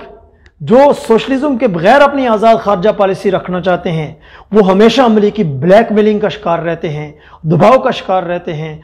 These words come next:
और अमेरिका उनको कदम कदम पर दाखिली इंतशार का शिकार करता है, जिसकी बहुत से ममालिक में हमें एग्जांपल मिलती है। तो इसलिए अगर कोई जमात हकीकी मानों में ये समझती है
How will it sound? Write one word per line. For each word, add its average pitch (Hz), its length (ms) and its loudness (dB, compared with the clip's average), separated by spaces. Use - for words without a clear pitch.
और 190 200 -2
अमेरिका 214 360 2
उनको 208 240 0
कदम 233 260 2
कदम 208 300 0
पर 190 120 -2
दाखिली 185 340 2
इंतशार 190 380 0
का 220 120 -4
शिकार 170 300 -2
करता 160 300 -6
है, 151 220 -8
जिसकी 196 300 0
बहुत 208 340 0
से 220 120 0
ममालिक 175 400 0
में 190 80 -4
हमें 185 180 -4
एग्जांपल 170 480 -4
मिलती 156 320 -8
है। - 140 -20
तो - 100 0
इसलिए 285 460 2
अगर 220 280 4
कोई 247 500 4
जमात 185 720 0
हकीकी 285 480 2
मानों 269 260 4
में 233 100 4
ये 208 120 2
समझती 208 460 -2
है 156 140 -6